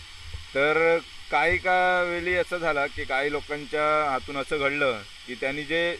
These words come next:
जेवणाची भांडी होती खरकटी ती ह्या ठिकाणी धुतली होती.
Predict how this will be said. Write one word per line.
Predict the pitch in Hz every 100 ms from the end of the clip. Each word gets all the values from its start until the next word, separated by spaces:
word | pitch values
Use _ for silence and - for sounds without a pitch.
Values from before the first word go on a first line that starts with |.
| 120
जेवणाची | 131 139 151
भांडी | 156 131 135
होती | 160 156 139
खरकटी | 135 120 135 120 107 - - - - - -
ती | 123
ह्या | 123
ठिकाणी | 135 147 139 147 165 185 - - - 117
धुतली | 127 139
होती. | 147 135 131